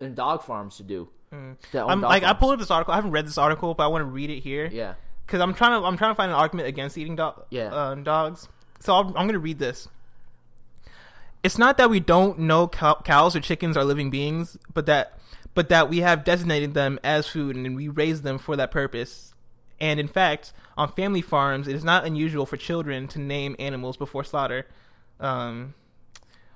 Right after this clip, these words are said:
Speaker 2: West-, Western society has invested different energies in dogs f-, for other purposes. Ones that give them honored places in our homes as guardians, assistants, or companions. As a society, we befriend, we've befriend, befriended them.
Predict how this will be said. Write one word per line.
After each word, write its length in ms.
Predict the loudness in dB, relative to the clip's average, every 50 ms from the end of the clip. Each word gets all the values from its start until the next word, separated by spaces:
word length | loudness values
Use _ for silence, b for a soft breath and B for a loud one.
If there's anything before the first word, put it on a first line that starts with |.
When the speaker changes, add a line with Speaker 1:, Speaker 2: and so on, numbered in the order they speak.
| b
Speaker 2:
West-, 340 | -2 -2 -2 0 -2 -2 2
Western 340 | 4 4 4 4 2 -2 -2
society 500 | -4 -2 0 2 4 4 4 2 0 0
has 220 | 0 0 0 0 0
invested 560 | 0 -2 0 -2 -2 -2 -4 -6 -6 -6 -8 b b b b b b b b -2
different 360 | -2 -2 0 -2 -2 -2 -2 -4
energies 540 | -2 -2 -2 -2 -4 -4 -6 -6 -6 -6 -8
in 120 | -6 0
dogs 380 | 2 6 6 6 6 4 2 -4
f-, 120 | -14 -18 -20 -16
for 200 | -8 -4 -4 -2
other 160 | 0 -2 -2 -2
purposes. 600 | -4 -4 -6 -6 -8 -10 -10 -10 -12 -12 -14 b b b b b b b b b b b b -2
Ones 300 | 0 0 2 2 2 2
that 160 | 0 0 0
give 160 | -2 -2 -2
them 220 | -2 -2 -2 -4 -4 0
honored 360 | 2 2 4 2 0 -4 -6 -6
places 480 | -4 -4 -4 -4 -6 -8 -10 -8 -8
in 100 | -2 0
our 120 | 2 2 2
homes 380 | 0 -2 -6 -6 -8 -8 -8 -4
as 240 | -2 -2 -2 0
guardians, 420 | 0 0 0 0 0 -4 -8 -10 -12
assistants, 640 | -12 -12 -12 -12 -12 -10 -8 -8 -8 -8 -12 -12 -6
or 140 | -4 -4 -4
companions. 580 | -4 -4 -6 -4 -6 -6 -6 -8 -10 -10 -6
As 180 | -4 -4 -4 -4
a 40 | -6 -8
society, 540 | -10 -8 -4 -2 0 0 0 -2 -4 -8
we 160 | -8 -8 -8 -6
befriend, 360 | -6 -6 -4 -4 -4 -6 -6 -8
we've 200 | -8 -6 -6 -6
befriend, 360 | -6 -8 -8 -6 -6 -6 -6 -8 -12 _ _ -16 -10
befriended 580 | -8 -8 -8 -6 -2 -2 -2 -2 -2 -4 -8 -8
them. 260 | -8 -8 -10 -10